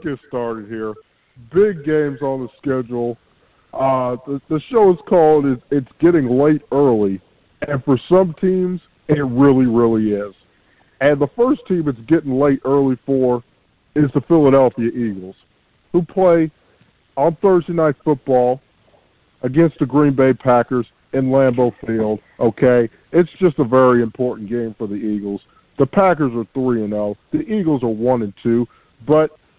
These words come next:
let's be fair. Let's start by being objective. And, Mom, we'll go to you after I say this. The Eagles should be three and oh. Despite the fact that Carson Wentz, they, they,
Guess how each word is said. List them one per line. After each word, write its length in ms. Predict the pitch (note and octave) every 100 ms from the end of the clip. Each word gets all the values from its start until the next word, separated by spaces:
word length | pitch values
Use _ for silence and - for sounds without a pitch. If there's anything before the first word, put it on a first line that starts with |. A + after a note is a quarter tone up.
| _
let's 260 | - F#3 -
be 180 | F#3+ E3+ -
fair. 200 | B2 G2+
Let's 200 | G#2 C#3
start 220 | - G3+
by 140 | G3+ E3+
being 320 | C#3+ D3+ C3+
objective. 640 | B2+ - G#2 G2 - A2 - _ _ _ -
And, 400 | A2+ A2 G#2+ G#2 _ _ _
Mom, 300 | - B2+ B2+
we'll 100 | A#2+ C3+
go 180 | C3+ A#2
to 60 |
you 300 | A2 A2+ G#2+
after 360 | G2 - G2+ G2 F#2+
I 120 | G#2 -
say 180 | A2 G2+
this. 260 | G2 G2+ F#2+ - _ _ _ _ _ _ _ _ _ _ _ _ _ _ _ -
The 80 |
Eagles 480 | C4+ E4 D#4 D4 B3
should 200 | - G#3+
be 140 | E3+ C#3
three 340 | - C3+ A2+
and 100 | G2+
oh. 140 | G2+ - _ _ _ _ _ _ _ _ _ _ _
Despite 520 | G#3+ A3 - A#3+ A3
the 80 | E3+
fact 400 | - E3 D3+ -
that 220 | D3+ C#3+ - _ _ _ _
Carson 440 | C#3+ D#3 D3 D3+
Wentz, 320 | B2+ C3+ C3 A#2 C3 -
they, 140 | C3 C3+
they, 200 | - C#3+